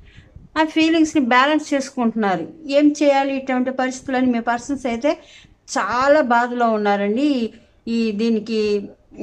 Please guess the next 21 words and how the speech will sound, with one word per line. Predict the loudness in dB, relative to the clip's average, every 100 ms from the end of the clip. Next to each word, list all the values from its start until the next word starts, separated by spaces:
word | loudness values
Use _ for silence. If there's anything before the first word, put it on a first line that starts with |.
| -6
సొల్యూషన్ | 0 0 2 0 0 2
దొరకటం | 0 0 -2 -2
లేదు | -2 -2 -2
మీ | -2
పర్సన్స్కి. | -4 -4 -4 -6 -8 -6 -6 -6 _ -20 _ _ _ _ _ _ _ -2
అయితే | 0 4
మీరైతే | 4 6 6 4 2
ప్రతి | -2 -2 -2
క్షణం | 2 4 2
గుర్తుకొస్తున్నారు, | 0 -4 -2 -4 -4 -2 0
మిమ్మల్ని | 0 0 0 0 -2
అయితే | 0 -2
గుర్తు | -2 -8
తెచ్చుకుంటూనే | -6 -6 -6 -6 -4 -2 -2
ఉన్నారు. | 0 0 0 0 -2 -6 _ -20 _ _ -20 -4
ఏం | 0 0 0 0
చేయాలో | 2 0
తనకు | -2 -4 -2
అర్థం | -4 -2 -2 -2
కావట్లేదు. | -2 -4 -6 -4
కొందరైతే | -2 -2 0 0 0 -2